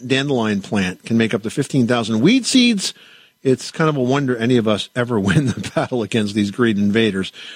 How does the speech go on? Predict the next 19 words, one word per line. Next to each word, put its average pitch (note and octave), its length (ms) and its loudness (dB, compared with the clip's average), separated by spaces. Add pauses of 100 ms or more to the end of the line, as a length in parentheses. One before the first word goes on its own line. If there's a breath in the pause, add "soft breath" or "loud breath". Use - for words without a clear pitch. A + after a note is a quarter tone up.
(200 loud breath)
So D#3+ 280 0
to D#3 100 -8
help, D#3+ 380 0 (120)
we E3 180 0
put F3 140 -6
together D3+ 260 0
a A2+ 40 -2
few G#3 300 -2
tips - 580 -4
on A2+ 160 -6
how B2 160 -4
to A#2+ 80 0
rid A#2 560 0
both A2+ 280 -2
your G#2+ 200 -2
life G#3 460 0
and D3+ 220 0
your C#3 120 4
lawn B2+ 420 0